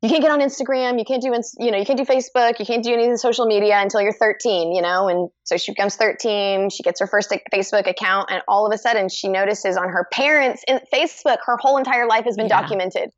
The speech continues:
Speaker 2: Yeah,
Speaker 1: She's
Speaker 2: I saw
Speaker 1: mortified.
Speaker 2: that. Yeah.
Speaker 1: Did you see that?
Speaker 2: Yeah.
Speaker 1: She's mortified. And I'm like,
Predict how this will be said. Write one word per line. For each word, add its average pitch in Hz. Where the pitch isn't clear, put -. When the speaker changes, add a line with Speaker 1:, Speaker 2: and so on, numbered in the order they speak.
Speaker 2:
Yeah, 151
Speaker 1:
She's 254
Speaker 2:
I 233
saw 247
Speaker 1:
mortified. 143
Speaker 2:
that. 127
Yeah. 139
Speaker 1:
Did 240
you 285
see 285
that? 302
Speaker 2:
Yeah. 135
Speaker 1:
She's 277
mortified. 320
And 226
I'm 233
like, 220